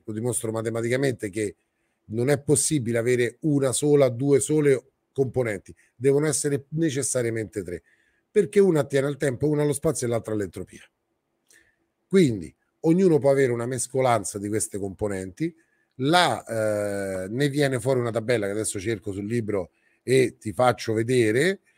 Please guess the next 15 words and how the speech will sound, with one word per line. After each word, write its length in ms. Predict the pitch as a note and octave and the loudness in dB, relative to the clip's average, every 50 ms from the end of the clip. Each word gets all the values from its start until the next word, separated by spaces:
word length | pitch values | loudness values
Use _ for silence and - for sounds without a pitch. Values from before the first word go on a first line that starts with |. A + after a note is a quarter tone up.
| _ _ _ _ | _ _ _ _
e 220 | - F3 E3+ C#3 - | 4 4 6 6 6
questa 480 | - F3 F#3 E3 - - - B2+ A#2+ | 6 6 6 6 6 2 0 0 0
serie 400 | A2 - D#3+ E3 D#3 C#3 B2 B2 | 0 0 0 0 2 2 0 0
di 180 | B2 C#3 D3 B2+ | 0 0 -2 -4
componenti 680 | - - B2+ B2 A2 - C3 C3+ C#3+ C3+ A#2+ G2+ - G#2 | -2 -4 -6 -4 -4 -4 -4 -2 0 -2 -2 -4 -4 -6
che 100 | G#2 G#2 | -4 -2
vengono 300 | B2+ C3+ B2 A#2 A2+ A2+ | -2 -2 0 -2 -4 -4
mescolate 560 | A2 G2+ - - A#2+ A#2+ B2+ B2+ B2 A2+ G#2 | -6 -6 -6 -4 0 2 4 4 4 2 0
tra 100 | G#2+ G#2+ | -2 -2
loro 480 | A2+ B2 C3+ C#3 C3 A#2+ G#2 G2+ F#2+ - | 0 4 6 6 6 6 4 0 -4 -6
in, 480 | - A#2+ A2+ G#2+ G#2 G2+ G2+ G2 G2 G2+ | -6 -6 -6 -6 -6 -8 -10 -12 -10 -8
mescolate, 520 | G#2+ G#2 - - B2 B2+ A#2+ A2 F#2 - F#2 | -6 -6 -2 2 4 6 6 6 4 2 -8
scusate, 400 | - - A2+ A2 A2 G2 F#2 G2 | -10 -6 -2 0 0 0 -2 -4
tra 120 | G#2 G#2+ | -2 2
loro 340 | B2+ C3+ C3 A2+ G#2 F2 | 6 6 6 6 4 0